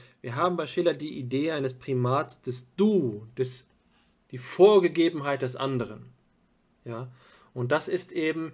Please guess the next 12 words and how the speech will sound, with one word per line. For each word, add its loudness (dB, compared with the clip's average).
hier -2
die -4
Berührung 4
des -2
Un-, -2
äh, 2
Berührbaren. -2
Das 0
ist -6
eine, 0
die, -2
mh, 0